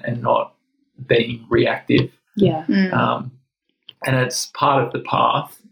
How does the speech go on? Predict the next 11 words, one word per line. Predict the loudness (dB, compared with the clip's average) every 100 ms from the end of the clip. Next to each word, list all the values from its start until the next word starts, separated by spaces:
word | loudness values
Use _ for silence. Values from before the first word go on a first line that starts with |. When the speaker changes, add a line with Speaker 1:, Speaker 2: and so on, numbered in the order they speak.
| _ -2
Speaker 1:
to | 2 4 2 2
own | 0 2 2
your | 2
actions | 0 -2 -2 0 -2 -2 2
of | 2 2
still | -2 0 2 2 0
having | 0 2 2 0 -6 _ _ _ _ -2
reactions, | 0 2 0 0 0 -2 -6 _ -20 -20 -2
but | 0
being | 2 2 2
conscious | 0 -2 0 0 0 -2